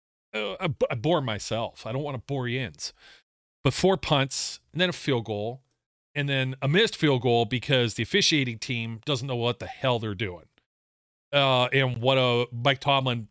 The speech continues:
politely might have said, he's never seen that called in seventeen years. <laughs> So, eighteen years. That drive,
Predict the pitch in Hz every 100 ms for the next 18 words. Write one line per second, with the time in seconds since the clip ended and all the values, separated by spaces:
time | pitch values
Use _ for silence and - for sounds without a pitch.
0 | - - 120 143 151 147 143 - 147 139
1 | 113 113 127 120 147 131 120 - 127 120
2 | 107 - 135 135 160 151 151 160 160 -
3 | - _ - 127 - 135 _ 143 - -
4 | 131 120 110 - - - 151 156 165 160
5 | 160 156 160 156 - - - - _ _
6 | - 117 117 107 101 _ _ _ _ _
7 | _ _ - 156 175 143 202 226 190 143
8 | 135 -